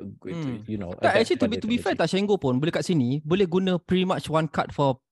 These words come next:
Speaker 1: almost
Speaker 2: Yeah.
Speaker 1: everything. Daripada
Speaker 2: Hmm.
Speaker 1: tol ke parking ke beli barang.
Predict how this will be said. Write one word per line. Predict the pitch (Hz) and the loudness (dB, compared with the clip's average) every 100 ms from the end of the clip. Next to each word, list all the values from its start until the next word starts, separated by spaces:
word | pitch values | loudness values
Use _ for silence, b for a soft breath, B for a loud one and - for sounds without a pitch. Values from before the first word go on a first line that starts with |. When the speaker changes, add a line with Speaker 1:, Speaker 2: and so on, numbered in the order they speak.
| _ _ - | _ _ -2
Speaker 1:
almost | 160 170 156 | 2 2 2
Speaker 2:
Yeah. | 143 | 2
Speaker 1:
everything. | 120 104 113 - | 2 2 0 -2
Daripada | - 135 139 143 | -4 -2 0 -2
Speaker 2:
Hmm. | - | 0
Speaker 1:
tol | 160 139 139 | 2 4 2
ke | 135 120 | 0 -4
parking | - 143 - 151 135 139 | -2 -4 0 2 2 0
ke | |
beli | 117 113 | -4 -2
barang. | 127 147 143 131 | 0 2 2 0